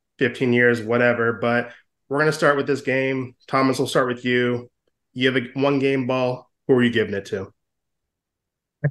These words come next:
Speaker 2: can't split it between Anthony Hill and Ethan Burke. Uh, I'll give it to Anthony Hill, the freshman linebacker slash edge slash do-it-all five-star recruit. He had two sacks against, uh,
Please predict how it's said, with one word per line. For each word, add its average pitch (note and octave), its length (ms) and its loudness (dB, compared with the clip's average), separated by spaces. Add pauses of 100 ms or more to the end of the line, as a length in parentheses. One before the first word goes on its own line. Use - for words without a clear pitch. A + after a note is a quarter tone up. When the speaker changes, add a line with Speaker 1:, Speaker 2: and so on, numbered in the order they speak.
Speaker 2:
can't A3 200 4
split - 360 4
it F#3+ 80 6
between D#3 300 6
Anthony D#3+ 320 6
Hill D#3 180 8
and D3 100 10
Ethan C#3+ 280 6
Burke. D3 300 4 (120)
Uh, C3 360 2 (540)
I'll A#3 120 2
give A3 120 4
it E3+ 60 2
to D#3+ 120 4
Anthony C#3 300 2
Hill, A2 460 -8
the C3 100 -4
freshman F3 640 2
linebacker D#3 800 4
slash D3+ 580 -4
edge C#3+ 500 0 (420)
slash C#3+ 540 -2
do-it-all C#3 560 0
five-star C#3 460 -4
recruit. C3 520 -2 (360)
He D#3+ 80 0
had D3 140 0
two F3+ 200 -2
sacks D3+ 420 -2
against, C3+ 380 -4
uh, B2 200 -2